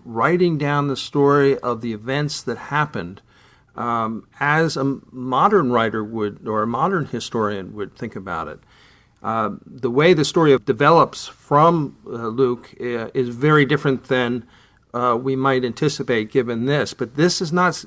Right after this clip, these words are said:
he doesn't mention the Holy Spirit here, although Theophilus could be,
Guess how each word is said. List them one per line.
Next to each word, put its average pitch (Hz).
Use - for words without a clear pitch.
he 170
doesn't 185
mention 156
the 123
Holy 131
Spirit 147
here, 87
although 131
Theophilus 135
could 180
be, 127